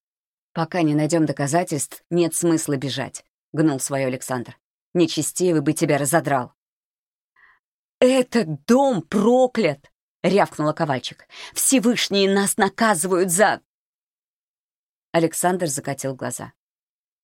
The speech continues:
«И куда ты пойдешь?» вдруг снова подал голос Володя.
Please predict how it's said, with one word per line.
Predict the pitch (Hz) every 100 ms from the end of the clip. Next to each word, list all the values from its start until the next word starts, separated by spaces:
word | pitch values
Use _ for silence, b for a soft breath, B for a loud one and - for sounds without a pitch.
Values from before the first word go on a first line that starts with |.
| _ _ _ _ -
«И | 156
куда | - 156 160
ты | 147
пойдешь?» | - 135 139 139 123 - _
вдруг | 151 151 -
снова | - 151 147
подал | - 139 139 123
голос | 139 127 -
Володя. | 131 131 - 143